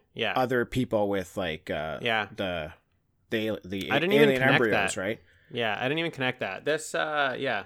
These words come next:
Speaker 2: Now,
Speaker 1: Okay,
Speaker 2: appar-,
Speaker 1: cool.
Speaker 2: apparently this, this, um, creature would, like, if, if the movie had continued, would go on to, like, molt again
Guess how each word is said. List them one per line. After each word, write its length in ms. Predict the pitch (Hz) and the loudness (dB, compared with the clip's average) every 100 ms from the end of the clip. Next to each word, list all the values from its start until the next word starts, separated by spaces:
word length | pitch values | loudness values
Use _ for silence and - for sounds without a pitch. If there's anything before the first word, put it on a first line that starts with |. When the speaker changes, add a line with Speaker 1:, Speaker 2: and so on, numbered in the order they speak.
| - | 0
Speaker 2:
Now, 160 | 165 160 | 8 8
Speaker 1:
Okay, 160 | 143 160 | 8 6
Speaker 2:
appar-, 160 | 160 170 | 8 8
Speaker 1:
cool. 80 | |
Speaker 2:
apparently 540 | 170 151 165 165 147 143 | 8 10 10 10 6 6
this, 360 | 127 131 - - | 6 4 2 -4
this, 560 | 117 147 139 - - - - | 4 6 6 2 0 -2 0
um, 520 | 135 127 120 113 110 _ _ _ _ - - | 4 4 2 -2 -6 _ _ _ _ -14 0
creature 680 | - 202 - 135 123 123 - - _ | 8 8 8 4 4 2 -4 -20 _
would, 880 | - - 113 156 139 151 151 135 143 | -14 -10 -4 2 10 12 12 10 2
like, 360 | 139 131 - - _ - _ _ _ - | 4 4 2 -12 _ -20 _ _ _ 0
if, 220 | 165 - | 2 4
if 220 | 175 - | 2 4
the 100 | 156 | 6
movie 320 | 147 156 143 | 8 8 8
had 180 | 127 135 | 6 2
continued, 640 | 113 123 - 151 139 127 110 | 0 -2 4 4 4 2 4
would 320 | 135 123 104 | 4 4 4
go 340 | 147 147 147 | 10 12 10
on 680 | - 147 131 127 127 127 123 - | 10 8 8 6 2 0 -2 0
to, 180 | - 135 | 4 6
like, 320 | 131 117 113 | 4 2 -2
molt 520 | 120 123 127 151 - - | -2 4 6 6 2 -6
again 580 | 120 101 113 185 226 | -6 -2 0 2 0